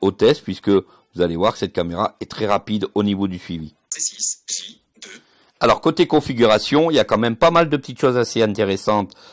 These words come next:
Speaker 1: dans l'application.
Speaker 2: Configuration. Configuration. Détection intelligente plus trois.
Speaker 1: On a donc de la détection intelligente.
Speaker 2: Détection du changement d'image désactivée. Détection de forme humaine désactivée.
Speaker 1: Détection de forme humaine, on va l'activer.
Speaker 2: Détection de forme humaine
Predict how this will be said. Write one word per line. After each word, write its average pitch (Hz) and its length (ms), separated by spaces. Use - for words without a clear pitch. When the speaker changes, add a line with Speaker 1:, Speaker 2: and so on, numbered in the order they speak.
Speaker 1:
dans 123 160
l'application. 123 760
Speaker 2:
Configuration. - 580
Configuration. - 520
Détection - 380
intelligente - 400
plus - 180
trois. - 260
Speaker 1:
On 113 120
a 120 80
donc 120 240
de 117 80
la 117 140
détection 113 600
intelligente. 120 840
Speaker 2:
Détection - 380
du 170 100
changement - 300
d'image 117 260
désactivée. - 540
Détection 165 400
de 160 80
forme - 260
humaine 113 280
désactivée. - 500
Speaker 1:
Détection 127 540
de 107 100
forme 98 300
humaine, 120 320
on 113 80
va 101 80
l'activer. 92 380
Speaker 2:
Détection - 220
de - 80
forme - 240
humaine 220 240